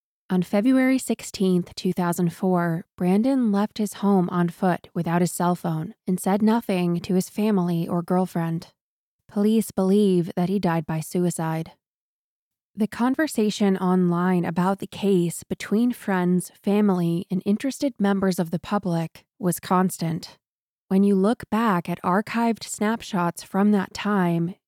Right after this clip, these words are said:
you find comment threads hundreds of posts long with dozens of contributors. There were at least eight websites and blogs that had been published, dedicated solely to Ayla's case. Jeff Hansen,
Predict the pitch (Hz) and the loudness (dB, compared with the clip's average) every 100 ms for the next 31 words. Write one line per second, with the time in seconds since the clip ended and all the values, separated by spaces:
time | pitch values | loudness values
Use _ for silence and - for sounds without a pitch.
0 | - 175 220 269 - - 233 254 220 175 | -6 -4 0 0 -2 -6 0 2 4 2
1 | - 170 165 165 156 - - - 233 220 | -4 -4 -2 -2 -6 -14 -12 -2 0 2
2 | 190 175 - - - 208 208 - - 190 | 2 2 -4 -4 0 2 0 -4 -6 0
3 | 202 196 175 170 - 196 175 202 202 208 | 2 2 2 -2 -2 -4 0 2 4 4
4 | 185 175 175 175 190 180 170 160 156 - | 2 0 -4 -2 -2 0 -2 -2 -6 -12
5 | _ _ _ _ _ 202 190 214 240 - | _ _ _ _ _ -2 0 2 2 2
6 | 214 233 - - 185 190 240 196 208 - | 4 4 2 -4 0 0 0 0 0 0
7 | 190 180 170 180 170 175 185 185 170 - | 0 2 2 0 0 2 4 4 0 -2
8 | 175 175 175 - 196 175 180 175 - - | -2 0 0 0 -2 -2 -4 -8 -14 -20
9 | _ _ 196 196 - 247 254 226 - - | _ _ -2 -2 0 2 2 0 -4 -2
10 | 220 208 175 170 - - 185 185 165 - | 2 2 2 0 -4 -8 -4 -4 -4 -4
11 | 196 170 170 - - _ _ _ _ _ | -2 -2 -4 -10 -20 _ _ _ _ _
12 | _ _ _ - 196 185 - 190 202 185 | _ _ _ -4 -2 0 0 0 2 0
13 | 175 170 | 0 0